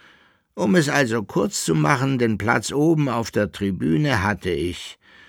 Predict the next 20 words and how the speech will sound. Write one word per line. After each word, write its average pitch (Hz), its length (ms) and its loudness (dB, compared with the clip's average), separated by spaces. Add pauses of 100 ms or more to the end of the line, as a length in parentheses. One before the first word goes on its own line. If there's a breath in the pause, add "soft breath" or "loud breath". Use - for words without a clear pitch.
(180 loud breath)
und 143 180 -2
so 143 120 0
habe 131 360 2
ich 104 220 0
also 101 360 -2
wirklich 139 680 0
mit 101 240 -4
diesen 151 360 0
meinen 117 540 0
Augen 123 500 -2 (600 soft breath)
den 95 240 -4
Kopf - 340 0
des 120 300 -4
Doktor 135 340 -2
Jesenius 113 1040 0
in 98 200 -4
des 85 220 -4
Henkers 107 540 -4
Händen 101 400 -2
gesehen, 98 600 -2